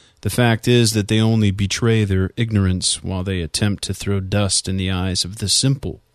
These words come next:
But how eloquent soever they may be,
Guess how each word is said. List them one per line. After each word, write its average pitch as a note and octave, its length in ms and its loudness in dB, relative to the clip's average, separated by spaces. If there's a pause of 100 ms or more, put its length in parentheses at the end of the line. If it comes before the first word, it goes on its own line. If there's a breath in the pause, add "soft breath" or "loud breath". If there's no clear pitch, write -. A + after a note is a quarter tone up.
(880 soft breath)
But A#2 140 2
how B2+ 220 4
eloquent C#3 600 0
soever A#2+ 540 2
they G#2+ 180 4
may G2+ 200 4
be, A#2 420 -2